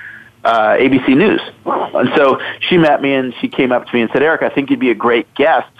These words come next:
for A B C News." And I'm like, "Cool, I get to get on T V." I was all excited. I got her business card and I sent her an email, and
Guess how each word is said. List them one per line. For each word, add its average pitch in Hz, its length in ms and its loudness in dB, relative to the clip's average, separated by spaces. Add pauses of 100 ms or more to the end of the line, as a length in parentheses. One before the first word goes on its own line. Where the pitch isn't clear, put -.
(100)
for 113 340 -2 (600)
A 127 100 0
B 139 180 -4
C 180 100 2
News." 247 240 2
And 151 80 -2
I'm 139 100 -2
like, 160 180 -4
"Cool, 359 300 2
I 226 80 2
get 196 160 0
to 208 60 -16
get 202 120 0
on 208 160 0
T 254 160 -4
V." 220 200 -2
I 165 40 4
was 143 100 0
all 160 140 2
excited. 147 520 0 (380)
I - 40 -10
got 147 160 2
her 151 80 0
business 135 340 0
card 135 300 0
and 127 100 -4
I 123 160 0
sent 170 200 -2
her 131 80 0
an 120 60 0
email, 139 480 0 (380)
and 143 100 -2